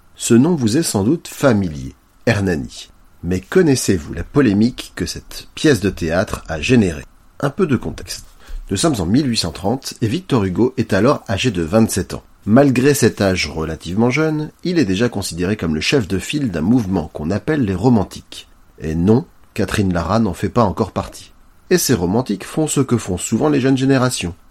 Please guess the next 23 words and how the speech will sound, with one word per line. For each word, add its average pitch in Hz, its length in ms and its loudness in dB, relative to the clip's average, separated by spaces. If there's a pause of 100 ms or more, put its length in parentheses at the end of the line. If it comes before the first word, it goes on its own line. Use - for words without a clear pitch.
(160)
Ils - 80 -10
cherchent - 360 2
à 82 40 -4
casser - 300 0
les 107 80 6
codes 139 480 2
et 117 100 4
à 82 80 0
s'affranchir 113 560 -2
des 90 120 0
règles 101 280 0
mises 113 180 2
en 90 80 2
place 120 300 -2
par 120 140 0
les 110 80 6
précédentes. - 640 -6 (340)
Toute 135 160 4
ressemblance 98 600 -2
avec 80 260 -4
des 80 140 -6
situations 87 600 -6
existantes, 78 600 -6